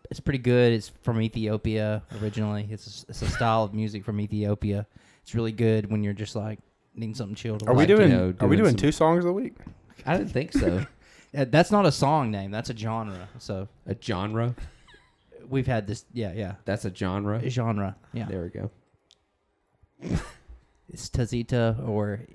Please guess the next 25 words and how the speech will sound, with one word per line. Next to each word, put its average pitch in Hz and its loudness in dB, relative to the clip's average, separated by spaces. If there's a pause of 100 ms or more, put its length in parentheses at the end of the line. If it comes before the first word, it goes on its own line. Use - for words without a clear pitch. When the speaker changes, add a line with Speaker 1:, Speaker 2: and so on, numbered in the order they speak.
(100)
Speaker 1:
uh, - -16 (320)
there's 131 6
a 110 2
th-, - -20 (180)
the 120 0
Speaker 3:
I 110 0
don't 156 2
even 110 2
know 107 2
if 101 0
I 101 2
believe 101 -2
you 107 2
that 101 -2
that's 101 -2
how 110 -2
you 98 0
Speaker 1:
that, - 2
Speaker 3:
pronounce 113 -4
Speaker 1:
that, 156 -6
Speaker 3:
it. - -10
Speaker 1:
it's 143 -4
may 147 2
not 147 2
be, 107 0